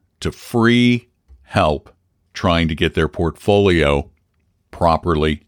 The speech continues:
allocated. And in your mom's case, she does need some help properly allocating it, but we have to get into the nitty-gritty.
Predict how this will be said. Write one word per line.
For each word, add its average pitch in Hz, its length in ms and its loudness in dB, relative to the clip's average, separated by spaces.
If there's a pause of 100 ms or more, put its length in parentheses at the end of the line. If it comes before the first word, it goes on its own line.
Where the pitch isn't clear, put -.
(120)
allocated. 67 680 -6 (560)
And 95 160 -4
in 107 240 0
your 113 140 4
mom's 95 320 0
case, 82 260 -2
she - 240 -4
does 98 340 0
need 82 240 0
some 80 200 -2
help 73 440 -4
properly 78 580 -2
allocating 76 680 -2
it, 76 140 -8
but - 140 -8
we 110 120 -8
have 139 300 -8
to 147 100 -4
get 113 160 0
into 107 200 0
the 98 120 2
nitty-gritty. 90 640 -2